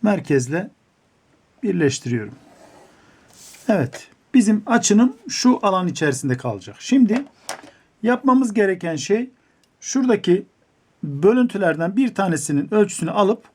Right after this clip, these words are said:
o ölçüyü on iki parça olarak açınımın üzerine işlemek.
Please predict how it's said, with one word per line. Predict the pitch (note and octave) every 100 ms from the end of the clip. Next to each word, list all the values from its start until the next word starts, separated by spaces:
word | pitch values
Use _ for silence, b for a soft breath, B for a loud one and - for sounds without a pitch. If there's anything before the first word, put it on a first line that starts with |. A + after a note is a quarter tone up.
| _
o | A#3 A#3
ölçüyü | F#3+ F3 E3+ F#3 B3 -
on | A3+
iki | A#3 G#3+ F#3
parça | E3+ D#3 C3 F#3
olarak | D3+ G3+ A3 - _
açınımın | F#3+ F#3+ G3 F3
üzerine | G#3 F3 D#3+ D3 G#3+ C#4+ _ _ _ _ _ _
işlemek. | C#4 - A#3 D3 A#2 -